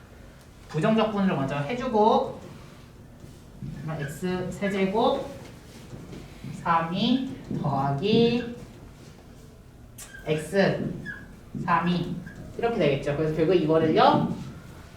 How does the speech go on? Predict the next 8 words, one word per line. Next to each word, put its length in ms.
계산해 440
주셔서 840
위에 240
했던 340
그 100
과정, 480
위에 280
있는 680